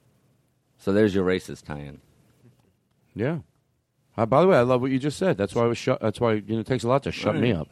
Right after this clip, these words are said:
Speaker 1: thank you.
Speaker 2: <laughs> I was thinking, should I play a duck sound?
Speaker 1: No.
Speaker 2: <laughs>
Speaker 1: That came out
Speaker 2: Hey, thank
Speaker 1: together.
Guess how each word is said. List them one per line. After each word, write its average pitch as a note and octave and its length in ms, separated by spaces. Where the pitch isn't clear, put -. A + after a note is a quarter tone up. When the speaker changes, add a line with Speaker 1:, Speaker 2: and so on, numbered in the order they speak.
Speaker 1:
thank - 240
you. - 100
Speaker 2:
<laughs> - 1900
I F#2 40
was F2 140
thinking, F#2 240
should D#2+ 160
I E2+ 80
play C3+ 220
a A#2+ 60
duck F2+ 360
sound? C3+ 520
Speaker 1:
No. G2 420
Speaker 2:
<laughs> - 540
Speaker 1:
That - 160
came - 140
out A2+ 260
Speaker 2:
Hey, B2+ 220
thank C#3+ 180
Speaker 1:
together. - 420